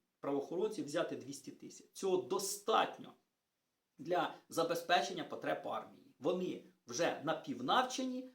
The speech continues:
вони знають комунікації, вони вміють користуватися зброєю, вони злагоджено діють під керівництвом командування. От замість того, щоб ватагою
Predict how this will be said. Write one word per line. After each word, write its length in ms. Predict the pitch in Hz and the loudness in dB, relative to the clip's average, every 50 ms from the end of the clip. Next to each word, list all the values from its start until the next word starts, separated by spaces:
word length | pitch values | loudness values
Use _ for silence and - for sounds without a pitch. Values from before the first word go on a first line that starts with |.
| _ _ | _ _
вони 440 | - 165 202 196 190 156 - - - | -4 -2 -2 0 -2 -4 -4 -4 -8
знають 520 | - - 117 143 156 151 131 - - - - | -12 -12 -4 -2 0 0 0 0 -4 -6 -10
комунікації, 880 | - - - - - 120 - - - - 208 247 240 - - - 269 - - _ _ - _ _ _ _ _ | -8 -6 -6 -6 -6 -8 -12 -10 -2 2 2 2 2 0 -4 -6 -6 -6 -8 _ _ -20 _ _ _ _ _
вони 340 | - - 196 202 196 185 | -4 -4 -2 -2 0 0
вміють 540 | 160 147 160 185 190 170 147 139 120 - - | 0 0 0 -2 -2 -2 -2 -4 -4 -6 -10
користуватися 800 | - - 156 - - - - 147 143 127 - - - - - 127 | -4 -2 0 0 0 -2 -2 0 0 0 0 -2 -6 -6 -4 -4
зброєю, 760 | 120 113 120 165 220 262 277 277 285 277 277 269 262 262 - - _ _ _ | -6 -4 -2 0 4 4 4 4 4 2 0 0 -2 -4 -6 -12 _ _ _
вони 500 | _ - - - 190 208 214 - - - - - _ - - - _ _ _ | _ -8 -6 -6 -4 -2 -4 -4 -6 -6 -12 -18 _ -20 -20 -20 _ _ _
злагоджено 1040 | - - - - - 151 185 190 196 190 208 208 - 151 185 190 190 190 185 185 - - - | -14 -12 -12 -6 0 2 6 6 6 6 6 0 -2 -2 -6 -6 -6 -6 -6 -8 -10 -12 -16
діють 500 | 151 160 165 165 165 170 170 170 - _ _ _ | -14 -12 -12 -10 -10 -12 -12 -12 -14 _ _ _
під 140 | - 127 - | -16 -16 -10
керівництвом 640 | - 131 120 120 120 123 123 123 - - 110 104 - | -8 -8 -8 -6 -6 -6 -8 -8 -10 -12 -12 -12 -8
командування. 540 | - 110 104 98 104 104 - - - - _ _ _ _ _ _ _ _ _ _ _ _ _ _ _ _ _ _ | -8 -8 -6 -6 -8 -10 -12 -16 -20 -20 _ _ _ _ _ _ _ _ _ _ _ _ _ _ _ _ _ _
От 280 | 180 220 214 214 - - | 8 8 8 8 4 -2
замість 460 | - - 233 240 240 247 - - - - | -2 2 2 4 4 2 0 -2 -2 0
того, 340 | 269 254 202 156 143 135 | 2 4 4 4 4 2
щоб 300 | - - - 202 185 208 208 190 170 - - - - _ _ _ _ _ _ _ _ _ | 0 -2 -2 -2 0 0 2 2 2 0 -2 -6 -14 _ _ _ _ _ _ _ _ _
ватагою 920 | 123 - 226 220 220 - 262 254 226 185 - 165 156 143 143 135 - - | -2 0 0 0 6 8 10 10 10 8 6 2 0 0 -2 -4 -4 -6